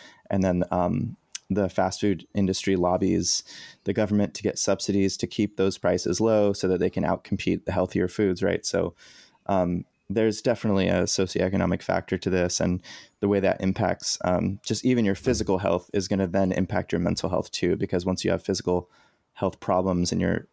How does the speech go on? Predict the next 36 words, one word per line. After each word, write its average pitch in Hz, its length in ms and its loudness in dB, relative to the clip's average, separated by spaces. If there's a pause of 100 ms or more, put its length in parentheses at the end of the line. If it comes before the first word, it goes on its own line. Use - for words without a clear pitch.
(140)
um, 90 380 -2
you're 101 120 0
more 98 200 2
in 95 100 2
pain 92 460 0
and 90 240 -2 (520)
all 98 200 0
of 90 80 -4
that, 90 400 0
um, 92 440 -2 (320)
and 92 180 0
you, 92 220 0
I 95 80 0
don't 92 80 0
know, 92 60 0
you're 92 220 0
exercising 92 560 0
less 90 220 0
'cause - 160 -4
you're 92 220 0 (100)
less 95 300 0
in 95 80 2
shape, 90 360 -2
you 92 60 -2
know, 92 100 0
you're, 95 140 0 (160)
it's - 140 -6
gonna 107 140 -2
impact - 380 -2
your 98 80 0
mood 98 140 0
and - 80 -2
your - 100 -2
mental - 280 -4
health. - 180 -4
So - 240 -4